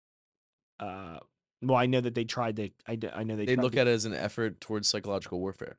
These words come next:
Speaker 1: Yeah, I, I
Speaker 2: So
Speaker 1: believe
Speaker 2: this
Speaker 1: it.
Speaker 2: is why,
Speaker 1: They
Speaker 2: so
Speaker 1: tried to get rid of it in
Speaker 2: if
Speaker 1: the
Speaker 2: you,
Speaker 1: military.
Speaker 2: if you were, did they? When, not where you, you wasn't out when you were in the
Speaker 1: Um,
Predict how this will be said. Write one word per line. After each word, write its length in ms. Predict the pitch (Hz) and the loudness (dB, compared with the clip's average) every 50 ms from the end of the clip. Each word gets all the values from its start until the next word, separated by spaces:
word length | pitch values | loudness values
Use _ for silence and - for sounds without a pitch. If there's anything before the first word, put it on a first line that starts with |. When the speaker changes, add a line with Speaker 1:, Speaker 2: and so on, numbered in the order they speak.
| _ _ | _ _
Speaker 1:
Yeah, 300 | 135 127 127 127 120 117 | 4 6 6 8 8 6
I, 140 | 123 120 - - | 4 2 0 -2
I 140 | - 117 123 | 0 0 0
Speaker 2:
So 120 | 127 - 139 | 2 2 4
Speaker 1:
believe 120 | 123 127 | 4 6
Speaker 2:
this 120 | 135 - | 4 4
Speaker 1:
it. 40 | 135 123 | 4 2
Speaker 2:
is 80 | 110 | 2
why, 260 | 120 123 120 123 113 | 4 6 8 8 6
Speaker 1:
They 60 | 123 135 | 6 4
Speaker 2:
so 80 | 139 143 | 4 4
Speaker 1:
tried 140 | 147 139 | 4 4
to 60 | 139 131 | 4 2
get 160 | 139 117 107 | 2 4 4
rid 120 | 127 139 143 | 4 4 4
of 100 | 123 117 | 4 2
it 140 | 107 98 - | -2 -2 -2
in 60 | 101 120 | -4 -2
Speaker 2:
if 60 | 110 | 0
Speaker 1:
the 60 | 113 | 2
Speaker 2:
you, 60 | 127 123 | 2 4
Speaker 1:
military. 380 | 120 113 - - 104 95 95 | 2 2 0 -2 -6 -4 -4
Speaker 2:
if 120 | 110 98 123 | -4 -4 0
you 160 | 127 123 117 | 0 0 0
were, 320 | 110 113 117 123 131 113 | 2 4 4 4 4 4
did 260 | - - - 113 107 113 | 0 -2 -4 -2 2 2
they? 140 | 127 135 139 127 | 2 2 2 0
When, 380 | 131 120 110 107 - 98 95 - - | -4 -4 -4 -4 -6 -10 -12 -10 -4
not 160 | 117 113 101 | -2 -2 0
where 80 | 92 92 | 0 0
you, 200 | 90 95 90 - | -2 -2 -4 -2
you 160 | 104 120 127 | -2 0 2
wasn't 300 | 120 107 98 - 71 73 | 2 2 2 0 -6 -6
out 240 | 80 92 95 82 69 | -4 -2 -2 -2 -4
when 100 | 80 90 | -4 -6
you 80 | 92 90 | -6 2
were 60 | 87 | 6
in 20 | |
the 60 | 147 | 8
Speaker 1:
Um, 420 | 143 139 139 139 139 131 131 127 | 8 10 10 8 6 4 2 -2